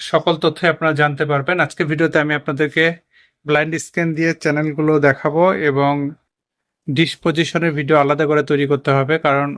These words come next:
already আমি নেমে আসছি ছাদ থেকে। তো আজকে just যেহেতু রিসিভ করলাম, তো আমি চাচ্ছি যে আজকে আপনাদেরকে চ্যানেলগুলো প্রিভিউ করি, তারপরে প্রয়োজনে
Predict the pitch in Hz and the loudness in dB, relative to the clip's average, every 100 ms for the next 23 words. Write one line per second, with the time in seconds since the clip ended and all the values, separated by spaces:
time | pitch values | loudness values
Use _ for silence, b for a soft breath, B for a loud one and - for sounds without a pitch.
0 | - 143 139 139 139 139 147 147 131 _ | -8 -6 -4 -2 -2 0 -2 -4 -8 _
1 | _ _ _ _ _ _ _ _ _ b | _ _ _ _ _ _ _ _ _ b
2 | 160 156 151 139 - 175 160 143 139 151 | 0 2 2 0 -2 -4 -2 -2 -2 -2
3 | 139 151 214 _ _ _ _ _ _ _ | 0 0 -2 _ _ _ _ _ _ _
4 | _ - - _ 156 139 - 160 151 147 | _ -16 -16 _ -2 0 0 2 2 2
5 | 147 - - 156 139 156 143 - 170 156 | -2 -4 -10 -6 -2 -2 -2 -4 -2 0
6 | 147 143 143 143 135 139 - 151 147 - | 0 0 0 0 0 -2 -2 0 0 0
7 | 147 147 139 139 135 139 143 147 143 135 | -2 0 0 2 2 0 2 0 2 2
8 | 131 143 151 160 147 135 - 139 139 131 | 2 0 0 2 0 0 0 0 0 -2
9 | b b b b b - 147 139 143 143 | b b b b b 2 4 4 2 4